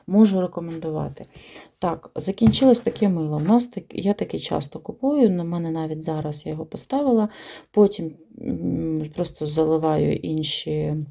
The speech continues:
запаски, все. Мені дуже подобається саме ось це мило. Мені, по-перше, подобається сама пляшечка, така дуже гарна форма. І, по-друге, дуже подобається саме оцей аромат кокоса.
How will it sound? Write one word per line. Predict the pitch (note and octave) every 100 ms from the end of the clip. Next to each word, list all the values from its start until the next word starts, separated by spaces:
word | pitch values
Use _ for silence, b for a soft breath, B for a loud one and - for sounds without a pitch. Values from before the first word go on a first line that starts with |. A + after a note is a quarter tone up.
| - _ _ _ _ _ -
запаски, | G3 G#3+ C4 B3 -
все. | F3 - - B B _
Мені | G3+
дуже | G3 F3+ E3+
подобається | - E3+ D#3+ D#3 -
саме | D#3+ F#3+ F3 E3
ось | D#3+
це | - D#3+
мило. | D#3 G3+ A3
Мені, | G#3 G3+ F3+ - -
по-перше, | - F#3 - F#3 B B B
подобається | - F3 F3 F3 F3
сама | - F#3+ F#3
пляшечка, | A3+ B3+ B3 F3+ - -
така | - - - - -
дуже | - E3 E3
гарна | D#3+ E3 E3 E3
форма. | - E3+ E3 - B B B -
І, | G#3+
по-друге, | G3 F#3 A#3+ A3+
дуже | F3+ G3+ F#3+
подобається | - E3 F3+ E3+ D#3+ E3
саме | D#3+ F3+ F3 E3
оцей | D#3+ E3+ -
аромат | - E3 E3 E3
кокоса. | D#3+ D#3+ - C#3 -